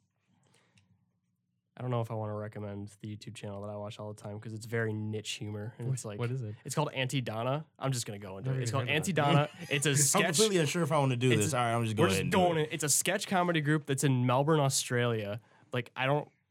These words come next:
Speaker 1: I know how I stumbled across them because most of the podcasts I listen to are from Australia. And they just do sketch comedy and, like, on YouTube, and then their podcast is just, like, improv, and they do characters and voices,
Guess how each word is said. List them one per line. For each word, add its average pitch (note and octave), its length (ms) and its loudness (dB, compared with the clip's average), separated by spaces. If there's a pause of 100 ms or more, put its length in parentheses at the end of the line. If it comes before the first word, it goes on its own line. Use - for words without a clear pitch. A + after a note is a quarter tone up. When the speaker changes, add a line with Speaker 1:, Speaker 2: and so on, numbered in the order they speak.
(140)
Speaker 1:
I C3 60 -4
know C3 120 2
how G#2+ 140 -6
I G2 40 -14
stumbled G#2 340 -6
across A2 320 -8
them G#2+ 80 -10
because A2 240 -8
most A#2 200 0
of A#2 40 -6
the A2 120 -8
podcasts A2+ 440 -6
I A2+ 40 -8
listen A2+ 260 -8
to A#2 140 -10
are A#2+ 120 -8
from D3 240 0
Australia. A2 580 -4 (640)
And B2 320 -2
they C3 120 0
just C3+ 220 -2
do D3 420 2
sketch - 400 -2
comedy D#3 580 0
and, A#2 280 -4 (100)
like, B2+ 160 -8
on B2+ 140 0
YouTube, C#3+ 520 0
and A#2+ 140 -2
then B2 80 0
their A#2+ 120 0
podcast A#2+ 580 -4
is A#2 100 -8
just, A#2 180 -8
like, - 80 -16
improv, B2+ 520 -2
and A#2 120 -6
they A2+ 100 -4
do A#2 120 -6
characters A#2 520 -6
and A#2 140 -6
voices, A#2 520 -6